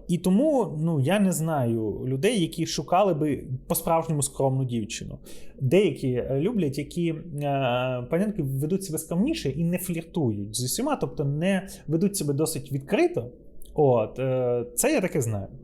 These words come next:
Таких я бачив, таке я чув. Але, е, знову ж таки, е, тут, е, дивна позиція, що все-таки, е, хлопці часто хочуть, щоб хтивими були по відносно до них,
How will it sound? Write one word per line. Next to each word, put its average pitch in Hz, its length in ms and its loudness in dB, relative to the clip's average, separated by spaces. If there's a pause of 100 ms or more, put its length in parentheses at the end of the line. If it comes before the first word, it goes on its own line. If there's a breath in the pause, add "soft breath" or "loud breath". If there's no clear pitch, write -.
Таких - 280 -6
я 180 60 2
бачив, 269 320 -2
таке - 240 0
я 170 100 2
чув. 320 420 -2 (440 loud breath)
Але, 208 360 6
е, 151 560 2 (140)
знову 143 340 0
ж - 120 -6
таки, - 220 -6
е, 117 1400 -4 (720)
тут, 240 320 0
е, 180 480 4
дивна 196 400 0
позиція, 180 580 0
що 147 420 0
все-таки, 180 680 0 (580 loud breath)
е, 139 400 0
хлопці 202 500 -2
часто 185 360 0
хочуть, 180 320 -2
щоб 151 320 0
хтивими 127 800 0
були 143 380 2
по 143 140 -2
відносно 147 460 -2
до 143 140 0
них, 311 280 0